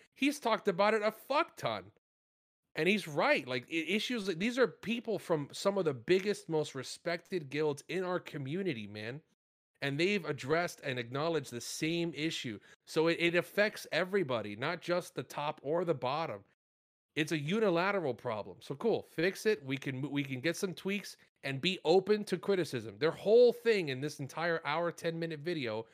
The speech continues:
was, "We wanna listen to community feedback." Cool. I genuinely hope <clears throat> that we're following through on that this time. Shadowlands was a fucking travesty. Nobody will convince me otherwise.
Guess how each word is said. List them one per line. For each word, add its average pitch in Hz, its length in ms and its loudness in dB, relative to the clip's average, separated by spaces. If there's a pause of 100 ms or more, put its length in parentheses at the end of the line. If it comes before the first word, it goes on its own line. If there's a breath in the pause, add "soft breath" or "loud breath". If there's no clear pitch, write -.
(240 loud breath)
was, 120 220 0
"We 120 80 -2
wanna 139 340 -2
listen 160 320 -2
to 135 80 -6
community 151 480 -4
feedback." 110 440 -6 (100)
Cool. 139 380 0 (260 soft breath)
I 139 120 4
genuinely 170 600 2
hope 170 440 4 (220 soft breath)
<clears throat> - 220 -20
that 165 500 2
we're 135 140 2
following 160 460 2
through 202 260 2
on 143 120 2
that 110 140 -4
this 107 160 -8
time. 95 300 -10 (640)
Shadowlands 175 600 4
was 156 180 4
a 127 80 4
fucking 170 560 0
travesty. 151 760 2 (280 soft breath)
Nobody 165 440 4
will 175 120 6
convince 165 500 2
me 170 120 2
otherwise. 120 580 0